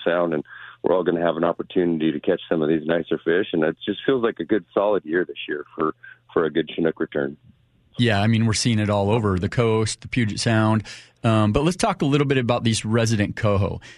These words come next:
Speaker 2: Have you seen, have you fished on these things, um, for, like, the last five, six years?
Speaker 1: Plus that.
Speaker 2: Okay.
Speaker 1: Yeah.
Speaker 2: So have you ever seen a,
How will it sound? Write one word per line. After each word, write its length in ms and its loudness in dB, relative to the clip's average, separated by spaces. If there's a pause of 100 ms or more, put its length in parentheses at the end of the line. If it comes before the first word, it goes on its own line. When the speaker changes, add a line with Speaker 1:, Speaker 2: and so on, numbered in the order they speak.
(240)
Speaker 2:
Have 260 0
you 540 0
seen, 560 0 (360)
have 220 2
you 100 2
fished 380 -2
on 380 2 (420)
these 360 0
things, 580 2 (240)
um, 440 4
for, 180 -2
like, 260 0
the 80 0
last 380 2
five, 480 2
six 340 -2
years? 300 0 (1080)
Speaker 1:
Plus 200 0 (100)
that. 300 0 (100)
Speaker 2:
Okay. 240 4
Speaker 1:
Yeah. 80 -2
Speaker 2:
So 200 -4
have 180 2
you 40 4
ever 160 2
seen 300 2
a, 100 0